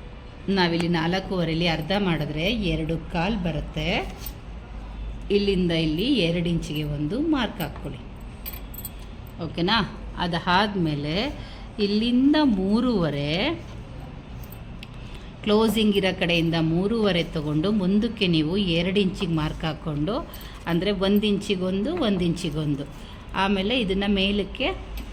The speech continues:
ಎರಡು ಇಂಚಿಗೊಂದು ಮಾರ್ಕ್ ಹಾಕ್ಕೊಳ್ಳಿ. ಇವೆರಡನ್ನೂ ಸೇರಿಸಿ. ಓಕೆನಾ? ಅದಾದಮೇಲೆ ಲಾಸ್ಟಲ್ಲಿ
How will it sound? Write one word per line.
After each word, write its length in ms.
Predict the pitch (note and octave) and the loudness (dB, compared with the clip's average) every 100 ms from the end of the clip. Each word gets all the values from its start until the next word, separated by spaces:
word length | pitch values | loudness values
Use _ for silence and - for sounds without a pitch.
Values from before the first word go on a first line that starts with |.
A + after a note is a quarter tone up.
| F#3 | 0
ಎರಡು 200 | F#3 F3+ | 0 2
ಇಂಚಿಗೊಂದು 400 | F3+ F3 F3 E3 | 0 0 0 0
ಮಾರ್ಕ್ 320 | E3 F3+ G3 | 2 0 0
ಹಾಕ್ಕೊಳ್ಳಿ. 460 | G#3+ G#3 A3 A#3 D4 - - - - - | -2 -2 -2 -2 -2 -6 -10 -12 -10 -4
ಇವೆರಡನ್ನೂ 640 | F3+ F3 E3+ F3 F3 G#3 | 0 2 2 2 2 2
ಸೇರಿಸಿ. 680 | B3+ - - G#3+ - - D#3+ - - - - - - - - - - - - - - - - - - - - F3 | -2 -4 4 4 4 -4 -10 -10 -14 -14 -16 -16 -16 -14 -14 -14 -14 -14 -14 -14 -14 -16 -16 -16 -16 -16 -10 -8
ಓಕೆನಾ? 320 | - F#3+ A3 - - - - | -4 0 0 -2 -8 -14 -8
ಅದಾದಮೇಲೆ 680 | F#3+ F3 E3+ D#3+ E3 E3 F3 B3+ G4+ - - - - | -4 -2 0 0 0 2 2 2 0 -6 -14 -14 -6
ಲಾಸ್ಟಲ್ಲಿ 840 | F#3 G3+ C#4 - F3+ D3+ D#3 D#3 | 2 2 2 -2 -2 0 0 0